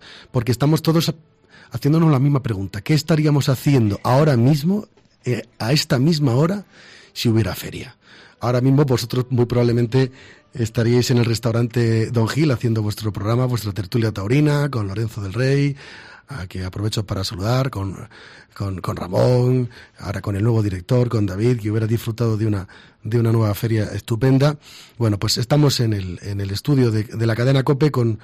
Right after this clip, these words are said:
con muchas ganas también, eh, con la voluntad de no dar nuestro brazo a torcer, con,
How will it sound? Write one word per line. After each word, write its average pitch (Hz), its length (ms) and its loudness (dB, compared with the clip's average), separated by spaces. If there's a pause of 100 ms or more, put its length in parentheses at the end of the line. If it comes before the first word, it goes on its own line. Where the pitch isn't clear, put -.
(280)
con 113 120 0
muchas 143 280 2
ganas 139 240 2
también, 151 560 4 (300)
eh, 117 180 -8
con 120 260 2
la 110 140 2
voluntad 113 400 0
de 127 80 2
no 131 100 4
dar 127 180 0
nuestro 120 320 0
brazo 120 280 -2
a - 20 -2
torcer, 143 480 0
con, 110 540 -8